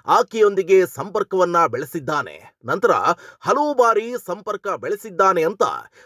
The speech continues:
ಸಂತ್ರಸ್ತೆ ದೂರಿನಲ್ಲಿ ಉಲ್ಲೇಖಿಸಿದ್ದಾರೆ. ಕೆಲವು ದಿನಗಳ ನಂತರ ಬೇರೆ ಯುವತಿಯರ ಜೊತೆ ಇಶಾಕ್ ಸಂಪರ್ಕವನ್ನ ಹೊಂದಿರುವ ವಿಷಯ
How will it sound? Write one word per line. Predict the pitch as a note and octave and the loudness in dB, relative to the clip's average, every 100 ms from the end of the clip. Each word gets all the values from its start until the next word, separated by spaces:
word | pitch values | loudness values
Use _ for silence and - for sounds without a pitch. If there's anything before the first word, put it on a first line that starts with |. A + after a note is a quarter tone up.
| _ | _
ಸಂತ್ರಸ್ತೆ | - G#3 A#3+ G#3+ G3 - G3 G#3 - | -2 -2 2 2 2 2 4 4 0
ದೂರಿನಲ್ಲಿ | A#2 A#3 B3 G#3 F#3+ F#3 F3+ | -2 -2 0 0 2 2 0
ಉಲ್ಲೇಖಿಸಿದ್ದಾರೆ. | A2+ C#3 G#3 G3+ F#3 E3+ C3 F#2 C#2 - _ _ _ | -2 2 4 2 -2 -4 -4 -4 -8 -16 _ _ _
ಕೆಲವು | A3+ D#4 D#4 | 2 4 2
ದಿನಗಳ | B3+ A#3+ A3+ A3+ | 2 2 2 2
ನಂತರ | E3 F#3+ G3 C3 D#2+ - _ _ | 0 -4 -2 -4 -6 -14 _ _
ಬೇರೆ | F3+ B3+ C#4 | 4 4 2
ಯುವತಿಯರ | G#3+ G#3+ A#3+ A3 A3 | -2 0 0 0 -2
ಜೊತೆ | F#3+ F#3+ G3+ | -2 -2 0
ಇಶಾಕ್ | G#3 D3+ C3+ G3+ G3+ E3+ - | -2 -4 -4 -2 -2 -4 -10
ಸಂಪರ್ಕವನ್ನ | D#3+ G#3 G#3 G3 F#3+ F#3 | -10 -6 -6 -2 0 2
ಹೊಂದಿರುವ | E3+ C#3+ F#3+ G3+ F#3 | 0 0 0 4 4
ವಿಷಯ | E3 - F3+ | 2 -2 2